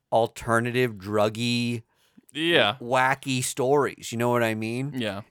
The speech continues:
Speaker 1: And I, now you hear Penthouse and it's synonymous with smut,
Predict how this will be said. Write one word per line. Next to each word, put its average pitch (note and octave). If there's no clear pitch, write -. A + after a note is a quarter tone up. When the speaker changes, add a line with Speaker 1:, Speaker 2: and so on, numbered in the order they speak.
Speaker 1:
And B2+
I, B2+
now C#3
you A#2+
hear A2+
Penthouse A2+
and F#2+
it's -
synonymous G2+
with F2+
smut, A2